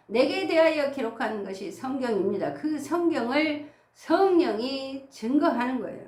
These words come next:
오늘날 계시록 이, 삼 장을 통해서 성령이 교회들에게 하시는 말씀을 들을지어다 하는 그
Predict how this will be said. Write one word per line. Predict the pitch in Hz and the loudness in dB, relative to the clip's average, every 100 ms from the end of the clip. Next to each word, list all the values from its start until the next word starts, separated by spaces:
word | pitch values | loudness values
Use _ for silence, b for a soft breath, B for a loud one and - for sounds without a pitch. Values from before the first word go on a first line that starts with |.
| - _ _ _ _ _ _ _ _ _ _ _ _ _ _ _ _ _ - | -20 _ _ _ _ _ _ _ _ _ _ _ _ _ _ _ _ _ -6
오늘날 | 226 330 381 349 | 4 4 6 4
계시록 | - 320 320 330 | 4 0 0 -4
이, | 285 | 0
삼 | 311 302 | 0 2
장을 | 311 277 277 | 2 0 -2
통해서 | 294 277 277 254 | -4 -2 -2 -4
성령이 | 254 349 349 330 311 - | 0 2 4 4 2 0
교회들에게 | 285 269 285 269 | -2 -2 -2 -2
하시는 | 269 269 311 269 | -4 -2 -4 -2
말씀을 | 247 254 - 262 233 226 | 0 0 -2 -4 -4 -6
들을지어다 | 277 277 269 254 240 240 240 233 208 190 B B B B | -4 -2 -4 -6 -4 0 4 4 4 0 B B B B
하는 | - 359 349 254 | -2 0 2 0
그 | - 262 269 208 - | -4 -2 -2 -2 -6